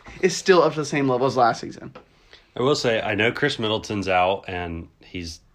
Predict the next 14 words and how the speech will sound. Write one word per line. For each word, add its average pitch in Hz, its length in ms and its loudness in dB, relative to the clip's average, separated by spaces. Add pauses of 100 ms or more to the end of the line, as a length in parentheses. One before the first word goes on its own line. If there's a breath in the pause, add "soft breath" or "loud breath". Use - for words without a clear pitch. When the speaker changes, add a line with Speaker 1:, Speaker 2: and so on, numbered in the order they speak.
(140)
Speaker 2:
apparently 127 360 -8
gonna 90 140 -8
be 87 160 -6
out 90 180 -4
for 92 120 -10
the 82 80 -10
first 87 360 -8
week 95 340 -6
or 90 80 -4
two 87 220 -8
of 85 120 -10
the 82 60 -4
Speaker 1:
Mm-hmm. 123 80 -2
Speaker 2:
season. 85 480 -6